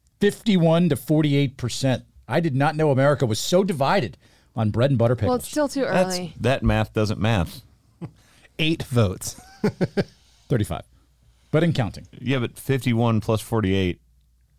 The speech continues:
Speaker 4: It's for
Speaker 1: Fifty-one point four, forty-eight point six.
Speaker 3: Got,
Speaker 1: But
Speaker 3: thank you.
Speaker 1: fifty-one point four percent of
Speaker 3: Just
Speaker 1: people said no.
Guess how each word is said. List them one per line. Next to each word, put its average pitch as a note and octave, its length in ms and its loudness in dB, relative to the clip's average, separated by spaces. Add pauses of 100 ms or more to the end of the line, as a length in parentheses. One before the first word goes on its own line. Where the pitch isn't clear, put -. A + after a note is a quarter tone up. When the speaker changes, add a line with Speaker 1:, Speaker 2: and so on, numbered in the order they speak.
(100)
Speaker 4:
It's - 160 -18
for F#3+ 100 2
Speaker 1:
Fifty-one F#3 340 2
point D#3 220 0
four, D3 400 2 (180)
forty-eight C3+ 400 0
point A2+ 200 -2
six. - 460 -4 (200)
Speaker 3:
Got, G#2+ 360 -2
Speaker 1:
But D#3 100 4
Speaker 3:
thank A#2 120 -2
you. A3+ 80 2
Speaker 1:
fifty-one F#3 440 2
point D3 240 0
four F3+ 220 2
percent D3 320 0
of A3+ 60 4
Speaker 3:
Just G3+ 60 2
Speaker 1:
people A#2+ 200 0
said A#2 300 0
no. C3 520 2